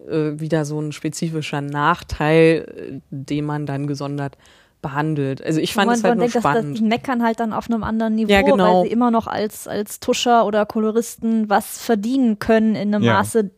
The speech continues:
Speaker 2: der hierzulande einfach nicht denkbar ist,
Speaker 1: Ja,
Speaker 2: so.
Speaker 1: also Tuscher gerade, das gibt's, glaub ich, eher gar nicht. Also es gibt ja dann auch, äh, also man muss ja auch dann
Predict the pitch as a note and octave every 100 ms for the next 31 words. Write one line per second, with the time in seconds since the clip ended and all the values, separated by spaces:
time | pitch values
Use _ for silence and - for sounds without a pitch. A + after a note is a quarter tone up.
0 | - D#3+ E3 G3 G3 - - G3 E3 F3
1 | F3 F3 F3+ F#3+ - - - A3 G3+ -
2 | F3+ - E3 E3 D#3 D3+ D3+ D#3 _ -
3 | D#3+ D3 C#3+ - - - D3+ F3 D#3 D3
4 | C#3+ C3+ C#3+ C#3 D3 - D#3+ - C#3+ C3+
5 | C#3+ - C#3 C3+ C3 B2+ B2+ C#3 C3 C3
6 | D3 C#3+ - - - - - F3 - D#3+
7 | D#3 C#3+ D3+ D#3 - - C#3+ C#3+ C#3+ -
8 | C#3 D#3 E3+ - E3+ - - D#3 D3